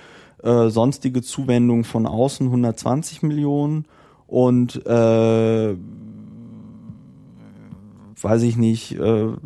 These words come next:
das ist dann halt so eine Bilanz, wo dann irgendwie steht, ja, so und so viel Geld haben wir ausgegeben, so und so viel Schulden haben wir. Und, ähm, ja, also ich kann als Bürger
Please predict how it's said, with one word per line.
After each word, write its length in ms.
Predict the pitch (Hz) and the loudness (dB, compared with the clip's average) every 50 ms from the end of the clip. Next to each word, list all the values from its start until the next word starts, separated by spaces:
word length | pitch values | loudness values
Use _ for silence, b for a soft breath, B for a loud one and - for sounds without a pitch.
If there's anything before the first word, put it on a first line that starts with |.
| 117 - - - - - 131 | -16 -18 -18 -20 -20 -14 -8
das 220 | 131 110 110 - | -6 -6 -6 -4
ist 160 | - 107 - | -6 -6 -2
dann 160 | - 117 113 120 | 0 2 2 2
halt 160 | 117 113 - | 2 0 0
so 80 | - | 0
eine 120 | 117 117 113 | 2 2 2
Bilanz, 480 | 110 117 110 110 113 120 139 135 - - | 2 2 2 2 4 2 2 0 -2 -2
wo 60 | 123 | 0
dann 160 | 117 113 113 | 2 2 2
irgendwie 280 | 107 110 117 113 117 113 | 2 0 0 0 -2 -4
steht, 260 | - - 120 120 113 | -4 -2 -2 -2 0
ja, 100 | 120 113 | 0 0
so 100 | 110 113 | 0 0
und 80 | 120 117 | -2 -2
so 80 | - 123 | -4 -6
viel 180 | - - 120 | -6 -4 -2
Geld 220 | 110 113 117 117 123 | 2 2 2 2 2
haben 140 | 120 113 | 0 0
wir 100 | 110 110 | 0 0
ausgegeben, 640 | - 127 147 - - - 131 131 135 131 127 127 123 | 2 0 0 0 -2 -6 -6 -2 0 0 2 2 2
so 100 | 120 117 | 2 0
und 120 | 120 117 | 0 -2
so 80 | - 113 | -4 -8
viel 160 | - - 113 | -6 -6 -6
Schulden 400 | - - - 139 143 147 139 135 | -4 0 2 2 2 2 2 2
haben 180 | 131 123 123 123 | 2 2 2 2
wir. 240 | 120 120 120 123 - b b b b b b b b b b b - | 2 0 0 -2 -6 b b b b b b b b b b b -2
Und, 480 | - 120 120 117 113 113 110 - - - | 0 2 4 4 4 2 0 -2 -6 -2
ähm, 680 | - 104 107 110 107 107 110 110 107 107 104 104 110 - - - - _ _ _ _ _ _ _ _ | 0 2 4 4 4 2 2 2 0 0 -2 -4 -6 -8 -10 -14 -20 _ _ _ _ _ _ _ _
ja, 300 | - 104 110 110 107 107 - - | -4 -4 -2 -2 -4 -6 -6 -6
also 220 | - 117 110 123 - B B B 110 B | -6 -2 -2 -2 -2 B B B -8 B
ich 120 | 127 - | -6 -6
kann 260 | - - 135 143 151 120 | -2 0 0 2 2 2
als 180 | 101 120 - | 0 -2 -2
Bürger 540 | - - 123 135 143 151 147 143 143 147 | 0 0 2 2 4 4 2 2 2 0